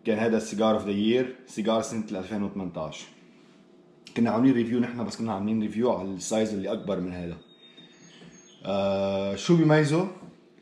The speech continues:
الرابر، الفيلر والبايندر،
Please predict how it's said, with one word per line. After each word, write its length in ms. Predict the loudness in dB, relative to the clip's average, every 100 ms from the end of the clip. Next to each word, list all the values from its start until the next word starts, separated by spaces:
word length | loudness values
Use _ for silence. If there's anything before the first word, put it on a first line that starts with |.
| -20 -20 _ _ -20 -20 -20 -20 -20 -20 -20 _ -20 -8 2
الرابر، 800 | 4 6 6 6 6 0 0 -4 -10 -6
الفيلر 600 | -6 2 4 6 4 2 -10 -2
والبايندر، 680 | 4 6 6 4 2 0